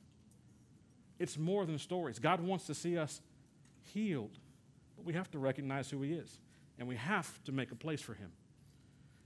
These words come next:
And when it says she made a place for him, but not only that,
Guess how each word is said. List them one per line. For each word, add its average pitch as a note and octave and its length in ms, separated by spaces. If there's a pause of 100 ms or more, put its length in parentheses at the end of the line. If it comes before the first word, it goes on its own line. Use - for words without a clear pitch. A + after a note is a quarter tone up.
(120)
And D3 160
when E3+ 140 (120)
it D3 120
says D#3 180
she - 160
made E3+ 200
a G3 40
place C3+ 240
for A#2+ 140
him, B2 240 (440)
but C#3 80
not F3+ 100
only F3+ 200
that, F3 300